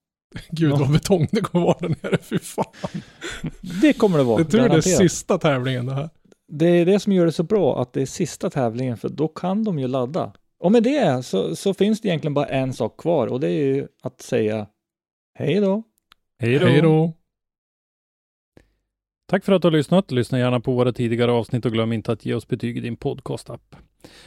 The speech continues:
Speaker 3: Har du ett ämne eller en gäst som du vill att vi tar med i Driftpodden, så skicka oss ett meddelande på Driftpoddens eller Motorsportmagasinets sociala medier.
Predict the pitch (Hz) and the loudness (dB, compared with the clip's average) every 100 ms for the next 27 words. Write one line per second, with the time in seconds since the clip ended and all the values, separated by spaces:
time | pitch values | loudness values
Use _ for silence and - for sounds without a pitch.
0 | - - 143 170 165 196 - 139 131 143 | -12 0 2 4 4 2 2 2 2 2
1 | 185 - 139 123 120 117 117 120 113 127 | 0 0 0 2 2 0 -2 -2 0 0
2 | 180 160 151 - 156 165 - 117 113 - | 0 0 -2 0 0 0 0 0 0 -2
3 | 123 - 147 - 135 135 120 127 127 120 | -6 -2 -2 -2 -4 -2 -2 -2 -2 -4
4 | 123 120 117 - 123 120 117 143 185 170 | -4 -2 -4 -4 -4 -4 -2 -2 0 -2
5 | - 160 143 120 135 - 123 120 - 123 | -4 -6 -4 -2 -2 -2 -4 -4 -6 -4
6 | 117 117 - - 123 - 127 117 120 123 | -4 -6 -10 -6 -6 -2 -4 -2 -6 -8
7 | 127 120 | -8 -10